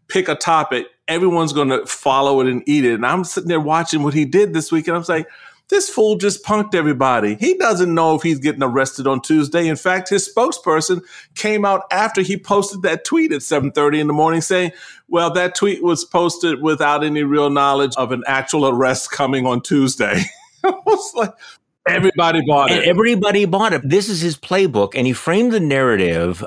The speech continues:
Speaker 2: uh, before it could unfold, and he set the tone on his terms, right?
Speaker 1: Absolutely, which is what he does.
Speaker 2: Was he really expecting big crowds to turn out and protest for him? Was this a fundraising gambit? What was the playbook here?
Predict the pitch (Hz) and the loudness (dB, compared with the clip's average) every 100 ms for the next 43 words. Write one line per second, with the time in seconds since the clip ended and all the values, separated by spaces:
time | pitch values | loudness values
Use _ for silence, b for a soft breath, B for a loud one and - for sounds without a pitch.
0 | - 107 117 117 - 143 139 139 131 123 | -4 -2 -2 -2 0 0 0 0 0 0
1 | 117 - 113 107 110 113 98 - - - | 0 0 0 2 0 0 -2 -4 -4 -2
2 | - 113 - 131 123 123 113 113 113 98 | -6 -8 -4 0 0 0 0 0 0 -2
3 | 123 117 107 - - 160 147 87 82 80 | 0 0 0 -6 -6 -2 0 0 -2 -4
4 | 95 90 90 127 - b _ 113 113 - | -2 0 0 -2 -4 b _ -2 -2 -2
5 | 107 98 87 104 139 139 120 143 139 135 | 0 0 2 2 2 0 0 0 2 0
6 | 120 110 87 220 202 202 240 285 240 - | 0 0 0 0 0 2 2 2 0 -2
7 | - 185 - 190 180 135 147 - 147 147 | -2 -2 0 0 0 0 -2 -2 -2 0
8 | 147 139 - 143 135 135 110 110 117 113 | -2 -6 -4 -2 0 -2 -2 -2 -2 -4
9 | - 127 - 131 127 - 127 123 127 127 | -4 -4 -2 -4 -4 -8 -4 -2 0 0
10 | 123 95 90 90 92 - 123 143 135 135 | 2 0 -2 -4 -8 -4 0 0 2 0
11 | 120 127 123 120 120 120 117 120 - 156 | 0 0 2 2 2 2 0 0 -2 0
12 | 185 139 - 120 101 87 76 - | 2 0 0 0 0 -2 -8 -16